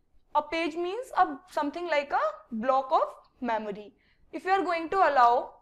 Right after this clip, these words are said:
locking on block, second option is if you are going to allow locking on table, third option is if you are going to allow locking on row,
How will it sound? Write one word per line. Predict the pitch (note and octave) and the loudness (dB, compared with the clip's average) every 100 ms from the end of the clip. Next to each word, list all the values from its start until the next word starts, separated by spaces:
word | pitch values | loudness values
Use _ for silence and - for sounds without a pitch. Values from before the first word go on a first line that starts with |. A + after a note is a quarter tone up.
| - | -8
locking | C#4 C#4 C#4+ E4 | 0 0 0 -4
on | F4 G4 C#4+ | -4 -4 -4
block, | A#3+ A3+ B3+ - - _ _ _ _ _ _ _ _ _ _ | 0 0 0 -4 -20 _ _ _ _ _ _ _ _ _ _
second | - - C#4 E4 E4 | -4 -2 0 4 2
option | D4+ F4+ E4 | 2 -4 -4
is | G4 B4+ C#4 | -4 -6 -6
if | D4 D4 | -8 -4
you | D#4+ | -2
are | D#4 | -2
going | D#4+ D#4 D#4 | -2 -4 0
to | D#4 | 2
allow | D#4 D#4+ E4 | 4 2 2
locking | C#4+ D4 D4+ | -2 -2 -4
on | D#4+ F#4 F4+ | -4 -4 -4
table, | A#3+ G#3+ A3 F4 A4+ - _ _ _ - | -2 0 0 -4 -6 -16 _ _ _ 0
third | D#4 E4 | 4 6
option | E4+ D4+ - D4 | 6 4 -2 -6
is | F4+ G#4 - | -4 -8 -8
if | D4+ | -6
you | D4 | 2
are | C#4+ | 2
going | C#4 C#4+ C#4+ | 2 -2 0
to | D4+ | 0
allow | C4+ B3+ F#4 | 4 4 4
locking | E4 B3 B3 B3+ | 0 -2 -2 -2
on | C#4+ A4+ B4 - | -2 -2 -8 -12
row, | G#3+ A#3 C#4+ | -2 0 0